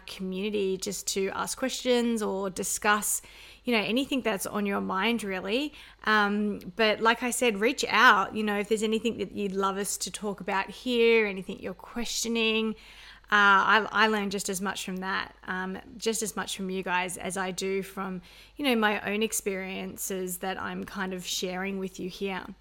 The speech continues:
And that gets me kind of onto today's topic where I really want to talk about girl boss culture, because I'm not gonna lie, I kinda think it's quite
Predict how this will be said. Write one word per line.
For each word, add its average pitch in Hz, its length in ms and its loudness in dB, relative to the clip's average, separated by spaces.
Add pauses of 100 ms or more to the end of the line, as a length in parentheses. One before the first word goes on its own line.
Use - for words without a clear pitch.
(580)
And 214 460 4 (200)
that 220 460 2
gets - 320 -2
me 247 160 2
kind 226 340 0
of 226 120 0
onto 208 280 -2
today's 185 460 -6
topic 226 480 -2
where 202 100 0
I 208 100 4
really 330 360 2
want 269 160 2
to 208 60 -2
talk - 340 -2
about 185 420 -6 (1300)
girl 220 320 4
boss 196 480 -2 (380)
culture, 190 500 -4 (720)
because 247 520 4
I'm 247 140 2
not 247 160 4
gonna 311 240 0
lie, 190 420 0
I 208 140 -2
kinda 247 500 2
think 208 520 -2 (340)
it's - 400 2
quite 196 540 0